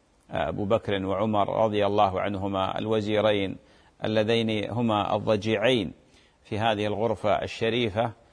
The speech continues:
رضي الله تعالى عنهما وأرضاهما، ما عندنا نص يا أختي الفاضلة أنك إذا سلمت عليهما أنهم يردون السلام،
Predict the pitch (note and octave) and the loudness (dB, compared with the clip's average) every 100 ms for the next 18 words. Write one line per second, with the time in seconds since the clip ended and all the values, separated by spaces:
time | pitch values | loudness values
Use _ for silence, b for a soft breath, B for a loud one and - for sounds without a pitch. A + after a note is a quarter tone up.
0 | b - A#2 A2 G#2+ G#2 A2 G2+ G2 G#2 | b -2 0 2 2 4 2 2 -2 0
1 | G#2+ G2+ G2+ G2 G#2 G2 E2 F#2+ A#2 A2+ | 0 0 -2 -4 -4 -2 0 2 2 2
2 | A#2 B2 B2+ D3+ D#3 C#3+ B2+ A#2 A2+ A#2 | 0 0 0 2 2 0 0 0 0 -2
3 | - A2 G2 - G2+ A#2 A2+ A2+ G#2 G2 | -2 -2 -2 -2 -2 2 2 2 -2 -4
4 | A2 G#2 G#2+ G#2+ G#2+ - A#2 A#2+ B2+ - | -6 -4 -4 0 -2 0 -2 0 0 0
5 | F#2 G2+ A2+ A2 A2 G#2 G2 G2+ G2+ G2 | 0 0 0 0 -2 -2 -2 -2 -2 -2
6 | G2+ G#2 F#2+ G#2+ F#2 - - F#2 D#2+ | -2 -2 -2 -2 -2 -4 -2 -2 -2